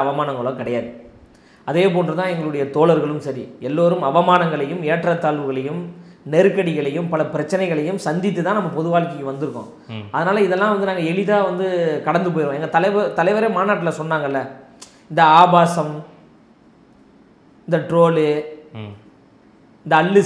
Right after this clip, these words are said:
Speaker 1: சில்லுகள், இந்த பயாஸ்கோப்லாம் எங்ககிட்ட காட்டாதீங்க. நாங்கள் மக்கள் துணையோடு, மக்களின் படையோடு வருகிறோம். இந்த படையை வந்து மிக எளிதில் வீழ்த்திடலாம் அப்படின்னு நீங்க நினைக்காதீங்கன்னு எங்க தலைவர் சொன்னார்ல, அதை தான் நாங்க சொல்றோம். நீங்க வந்து இந்த ம-, மீம்ஸ் போடுறது,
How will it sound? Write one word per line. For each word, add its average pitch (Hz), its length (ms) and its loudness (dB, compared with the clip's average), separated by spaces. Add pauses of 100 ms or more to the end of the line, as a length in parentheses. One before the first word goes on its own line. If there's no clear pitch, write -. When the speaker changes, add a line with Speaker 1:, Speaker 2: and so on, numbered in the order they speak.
Speaker 1:
சில்லுகள், 156 420 0 (580)
இந்த 160 100 -4 (120)
பயாஸ்கோப்லாம் 185 680 2
எங்ககிட்ட 165 340 -2 (100)
காட்டாதீங்க. 151 460 0 (920)
நாங்கள் 170 360 0
மக்கள் 156 500 -2
துணையோடு, 190 520 4
மக்களின் 196 540 0
படையோடு 202 500 8
வருகிறோம். 165 680 0 (320)
இந்த 160 200 0
படையை 190 340 2
வந்து 185 200 0
மிக 175 200 -2
எளிதில் 180 500 0
வீழ்த்திடலாம் 185 520 0
அப்படின்னு 170 240 -2
நீங்க 147 180 -4
நினைக்காதீங்கன்னு 160 500 -2
எங்க 165 60 -6
தலைவர் 151 400 -2
சொன்னார்ல, 143 360 -4
அதை 208 120 0
தான் 285 160 2
நாங்க 185 240 -2
சொல்றோம். 135 240 -6 (1040)
நீங்க 170 240 -2
வந்து 170 240 -2
இந்த 175 180 0
ம-, 151 300 -4
மீம்ஸ் 196 320 4
போடுறது, 143 400 0